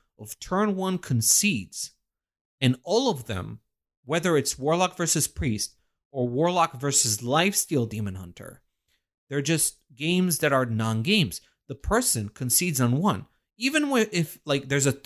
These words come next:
even if it's a eighty twenty matchup, right? The fact that the player doesn't even bother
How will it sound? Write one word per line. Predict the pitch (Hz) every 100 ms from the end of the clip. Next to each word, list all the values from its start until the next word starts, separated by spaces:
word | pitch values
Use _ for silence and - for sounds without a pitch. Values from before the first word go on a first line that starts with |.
| -
even | 226 254
if | 339 214
it's | 170
a | 156 -
eighty | 147 180 165
twenty | - 147 147
matchup, | 123 113 110 - - -
right? | 139 196 202 _ _ _
The | -
fact | - 240 285
that | 349
the | 208
player | - 220 226
doesn't | 160 170 226
even | 202 214 143
bother | 123 127 147 127 104 -